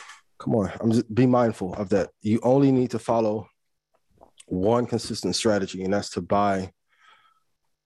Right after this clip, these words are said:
the top four or five companies. And it wor-, that's worked throughout time for the last two, three hundred years.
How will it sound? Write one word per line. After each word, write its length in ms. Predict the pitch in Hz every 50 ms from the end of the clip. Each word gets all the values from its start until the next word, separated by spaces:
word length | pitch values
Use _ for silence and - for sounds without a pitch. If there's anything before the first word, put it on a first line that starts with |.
| _ _ _
the 280 | 69 - - 95 98 92
top 360 | - - - 113 117 - -
four 180 | - - 110
or 80 | 107 101
five 260 | - 110 107 101 -
companies. 520 | - 120 113 110 101 92 95 95 - - - - - _ _ _ _ _ -
And 100 | 98 95
it 40 |
wor-, 200 | 98 104 110 -
that's 320 | - 120 123 120 - - -
worked 320 | 120 123 131 135 - _
throughout 280 | 113 117 120 120 - -
time 260 | - - 139 131 113
for 100 | - -
the 60 | 104
last 320 | 107 110 113 104 - - -
two, 120 | - 135
three 160 | - 120 113
hundred 260 | 113 113 101 101 95
years. 300 | 110 113 107 98 95 -